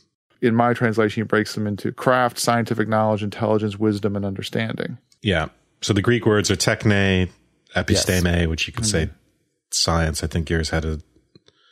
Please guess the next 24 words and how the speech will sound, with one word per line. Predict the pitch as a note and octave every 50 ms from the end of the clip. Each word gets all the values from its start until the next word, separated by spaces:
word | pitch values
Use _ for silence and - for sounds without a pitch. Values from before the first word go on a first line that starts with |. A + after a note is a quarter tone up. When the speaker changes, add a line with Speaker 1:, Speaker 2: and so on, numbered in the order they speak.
| _ _ _ -
Speaker 1:
Scientific | - B2 B2 A#2+ B2+ A2+ G#2+ G#2+
knowledge. | G#2 G2 F#2+ F2+ G#2 G#2 - -
Speaker 2:
scientific | - - F2+ E2+ E2 E2 D#2+ E2+
Speaker 1:
Yeah. | E2+
Speaker 2:
knowledge. | E2 E2 D#2+ - - - - - - _ - - - - - - - - - - - - _ _ - - -
Phronesis, | - C3+ A#2 A2 A#2+ A#2+ A#2 - C3 A#2 A2 - - - F#2+
Speaker 3:
Yep. | G#2
Speaker 2:
which | G2+ -
is | F#2+ -
prudence. | - - G2 F#2 F2 F#2+ F2+ E2+ -
Sophia, | - - - - - - F#2+ - - G#2+ G2 F#2 F#2 F2+ E2+
wisdom. | E2 F2 E2 - - F2 E2 D#2+ D#2+ D#2 D2 D#2
Nous, | - D#2 D#2 D#2 D#2 D2+ - - - -
reason. | D2+ C#2 C2 C2 D2 C#2 C2+ - _
So | - - - E2
those | D#2+ E2+ D#2
are | D#2+
the | D#2
five. | - - D#2+ C#2 C2+ C#2 C#2 - - - _ _ _ _ _ _ _ _ _ _
Speaker 1:
Yeah. | - B2+ A#2+ A2+ - - _ _ _ -
In | B2+ A#2+ A#2
mine, | B2 C#3 D#3 E3+ E3 D#3 D3
it's | C3 A2+ - G#2+
intelligence. | G#2 G2 - - D3 C3+ B2 G#2 - - - - - - - -